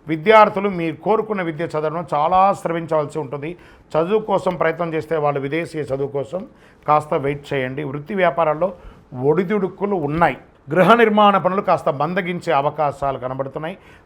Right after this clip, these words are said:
రియల్ ఎస్టేట్ వారికి మిశ్రమం. కోర్టు కేసులు కాస్త వాయిదా పడే అవకాశాలు ఉన్నాయి, లేదా కొన్నిసార్లు అపజయం అయ్యే అవకాశాలు కూడా ఉన్నాయి. కొత్త ప్రయోగాలు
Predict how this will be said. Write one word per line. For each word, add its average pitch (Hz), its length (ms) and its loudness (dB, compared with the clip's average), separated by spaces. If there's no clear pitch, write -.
రియల్ 202 240 2
ఎస్టేట్ 180 360 -6
వారికి 151 360 2
మిశ్రమం. 156 460 -4
కోర్టు 240 280 10
కేసులు 190 460 0
కాస్త 151 260 2
వాయిదా 185 360 4
పడే 160 160 0
అవకాశాలు 139 580 -2
ఉన్నాయి, 165 220 -8
లేదా 156 160 0
కొన్నిసార్లు 147 680 -2
అపజయం 190 600 2
అయ్యే 165 160 -2
అవకాశాలు 127 580 -4
కూడా 143 160 -6
ఉన్నాయి. 110 200 -12
కొత్త 147 260 -4
ప్రయోగాలు 160 460 4